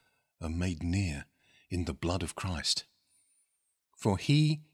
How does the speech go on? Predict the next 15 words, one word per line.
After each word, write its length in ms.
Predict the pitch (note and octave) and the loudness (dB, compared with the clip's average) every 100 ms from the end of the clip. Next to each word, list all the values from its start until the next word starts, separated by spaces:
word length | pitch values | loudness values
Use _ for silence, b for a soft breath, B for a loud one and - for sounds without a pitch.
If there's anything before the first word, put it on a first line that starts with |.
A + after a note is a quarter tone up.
| _ _ _ _ | _ _ _ _
is 200 | A#2+ A2 | 0 2
our 140 | A2 G2+ | 2 0
peace, 360 | - C3 G2 | 2 2 6
who 140 | - B2+ | 6 8
made 320 | B2+ C3 A2+ | 8 6 4
both 280 | B2+ A#2+ - | 2 2 2
one 280 | A2+ F2+ D#2 B B | 4 2 0 B B
and 120 | - A2 | -2 6
broke 200 | C3+ B2+ | 6 8
down 200 | B2+ A#2+ | 6 8
the 60 | |
middle 300 | B2+ C3 C3 | 8 8 6
wall 260 | B2 B2+ F2+ | 6 6 6
of 120 | D#2 | 4
separation, 600 | - G#2 G2+ G#2 - | 2 4 4 4 2